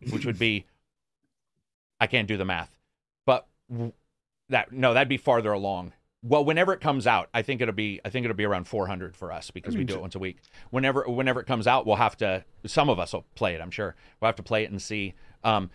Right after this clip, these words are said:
Speaker 1: because, you know, I see God of War being remade, I see all these other things, and I'm like, some are cash grabs, and some, when somebody says, "We want it to be, you know, closer to what we had originally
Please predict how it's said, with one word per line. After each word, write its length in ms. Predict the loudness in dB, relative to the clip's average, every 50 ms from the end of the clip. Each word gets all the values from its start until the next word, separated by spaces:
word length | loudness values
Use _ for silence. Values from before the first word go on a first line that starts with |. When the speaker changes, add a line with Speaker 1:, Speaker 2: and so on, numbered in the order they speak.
| _ -6 -4
Speaker 1:
because, 360 | -2 2 4 4 4 4 2 2
you 80 | 4
know, 80 | 6 6
I 80 | 4
see 180 | 4 2 0 0
God 240 | 4 4 4 4 4
of 120 | 2 0 2
War 220 | 4 4 4 4
being 200 | 2 0 -2 -2
remade, 600 | -2 -2 -2 0 0 0 0 0 -2 -6 -8 -6
I 140 | -4 -4 -4
see 180 | -4 -2 -2 0
all 100 | 0 0
these 180 | 0 0 0
other 160 | 0 0 0 -2
things, 380 | -2 -4 -4 -4 -6 -8 -6 -4
and 100 | -2 -2
I'm 100 | -2 0
like, 240 | 0 -2 -2 -2 -6
some 300 | -10 -2 2 2 2 2 0
are 60 | -2
cash 320 | -2 0 -2 -2 -2 -2
grabs, 400 | 0 2 2 2 2 0 -2 -6
and 200 | -6 -4 -4 -4
some, 420 | -4 -2 0 0 0 0 -2 -6 -10 _ _ _ _ _
when 140 | -6 -6 -2
somebody 340 | -2 0 0 0 -2 -4
says, 500 | -6 -2 0 2 2 2 0 -2 -8 -14 -18 _ _ _ _ _ _ _ _ -4
"We 120 | -2 2
want 200 | 2 2 2 2
it 80 | 0 -2
to 60 | -2
be, 260 | -2 0 0 -2 -4 -8 _ _ _ -4
you 120 | -2 0
know, 100 | 0 0 0
closer 480 | -2 2 4 4 4 4 2 0 -2 -2
to 140 | -2 -2
what 220 | 0 2 2 2 2
we 80 | 0
had 80 | 0 0
originally 800 | 0 0 0 0 0 0 -2 -4 -4 -4 -2 -4 -4 -6 -8